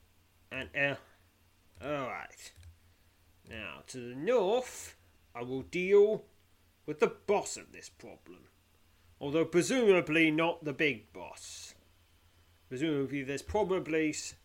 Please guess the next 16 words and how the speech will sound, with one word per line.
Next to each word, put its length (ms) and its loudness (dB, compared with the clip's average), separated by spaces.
there's 160 -2
probably 640 6
someone 560 0
sitting 440 -4
in 140 -4
a 60 -6
very 540 -2
comfy 580 -2
office 440 -2
somewhere 920 -10
who, 400 -12
who 160 -6
gets 340 -2
all 400 0
the 120 -2
profit. 920 -6